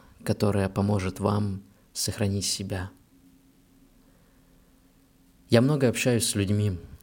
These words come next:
с теми, с кем я не общался тысячу лет, э, про кого я и забыл уже, отчасти, что мы с ними знакомы, и тут внезапно я начинаю общение. А для меня это вообще не свойственно, потому что я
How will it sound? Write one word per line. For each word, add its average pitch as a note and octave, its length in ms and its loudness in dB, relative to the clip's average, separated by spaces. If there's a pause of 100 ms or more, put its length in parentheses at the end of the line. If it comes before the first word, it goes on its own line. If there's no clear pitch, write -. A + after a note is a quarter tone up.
(200)
с - 140 0
теми, A#2+ 300 4
с - 120 -2
кем G2+ 180 2
я G2 160 4
не B2 120 2
общался A2 480 0
тысячу G#2+ 460 0
лет, G2+ 420 0
э, - 220 -6 (380)
про A2 140 -2
кого G#2+ 240 2
я G#2+ 160 0
и F#2+ 480 -4
забыл F#2+ 580 2
уже, G2+ 300 -2 (300)
отчасти, - 460 0
что - 200 -2
мы F#2+ 340 0 (260)
с - 140 -2
ними G2+ 200 2
знакомы, G#2 520 0
и F#2 40 -4
тут G2+ 200 -2
внезапно G2+ 800 -2 (160)
я A2 180 -2
начинаю G#2 460 -2
общение. G2+ 540 -4 (440)
А G#2 100 2
для G2+ 120 2
меня G#2+ 200 4
это F#2+ 160 -2
вообще G#2 320 0
не G2+ 100 0
свойственно, G#2+ 520 0
потому - 280 -4
что - 160 -6
я G2 240 -2